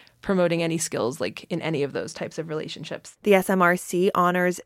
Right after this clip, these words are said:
Speaker 2: Teen Dating Violence Awareness Month in February with a focus on healthy communication, conflict resolution, and consent and boundaries. Cooney says, looking at Telluride's data from the most recent Healthy Kids Colorado survey,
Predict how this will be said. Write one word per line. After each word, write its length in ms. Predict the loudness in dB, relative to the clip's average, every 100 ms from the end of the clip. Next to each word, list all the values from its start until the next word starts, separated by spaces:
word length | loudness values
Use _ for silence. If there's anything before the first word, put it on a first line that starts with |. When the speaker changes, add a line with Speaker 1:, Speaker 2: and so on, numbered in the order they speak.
| -14
Speaker 2:
Teen 440 | -4 -2 0 0
Dating 360 | 2 4 4 2
Violence 360 | 4 4 4
Awareness 520 | 2 4 4 4 2 0
Month 260 | 0 0
in 160 | -2 -4
February 760 | 2 4 6 4 6 4 2 -4 -16 -20 _
with 160 | 0 2
a 60 |
focus 420 | 4 6 6 2 4
on 160 | 2 2
healthy 360 | 0 0 0
communication, 1000 | -2 -2 0 -2 -2 0 0 0 0 0
conflict 500 | -2 -2 -2 -2 -2
resolution, 720 | 0 2 2 0 2 2 2 -2 -14 -16 -4
and 180 | -2
consent 600 | 0 -2 0 2 2 -2 -6
and 200 | -6 0
boundaries. 760 | 2 2 0 -2 -4 -6 -12 -20 _ _ _ 2
Cooney 260 | 4 6
says, 380 | 4 6 6 4 -6 -20 0
looking 340 | 4 6 6 4
at 200 | 2 2
Telluride's 600 | 0 2 4 4 4 2
data 440 | 4 6 6 4 4
from 200 | 2 2
the 60 |
most 340 | 4 2 0 -2
recent 500 | 0 0 0 0 0
Healthy 360 | -2 0 -2
Kids 260 | 0 -2 -2
Colorado 540 | 0 2 6 6 6
survey, 540 | 4 2 4 6 4